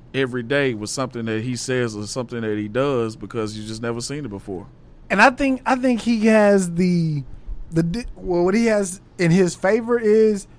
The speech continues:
Speaker 2: before he was a celebrity.
Speaker 1: Yeah.
Speaker 2: So he knows how to market or get, uh, attention, versus where political people, they don't really know how to really
Speaker 1: Yeah.
Speaker 2: get attention
Speaker 1: Yeah.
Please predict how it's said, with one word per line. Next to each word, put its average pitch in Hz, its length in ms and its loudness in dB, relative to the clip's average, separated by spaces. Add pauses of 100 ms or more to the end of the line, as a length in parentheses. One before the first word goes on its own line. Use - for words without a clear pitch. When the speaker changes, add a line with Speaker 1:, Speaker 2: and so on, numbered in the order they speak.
(160)
Speaker 2:
before 214 380 6
he 208 140 2
was 196 180 4
a 175 80 2
celebrity. 175 600 4 (420)
Speaker 1:
Yeah. 113 100 -2
Speaker 2:
So 180 220 6
he 214 180 6
knows 185 480 6
how 180 160 4
to 170 100 4
market 165 680 2 (320)
or 165 120 0
get, 170 400 2 (140)
uh, 160 260 0
attention, 170 680 0 (460)
versus 180 520 2
where 170 300 6
political 214 520 4
people, 180 480 2 (560)
they 196 80 4
don't 247 200 8
really 240 180 4
know 233 200 8
how 214 180 6
to 208 100 4
really 208 420 4
Speaker 1:
Yeah. 175 240 -2
Speaker 2:
get 214 140 4
attention 202 920 2
Speaker 1:
Yeah. 113 160 -8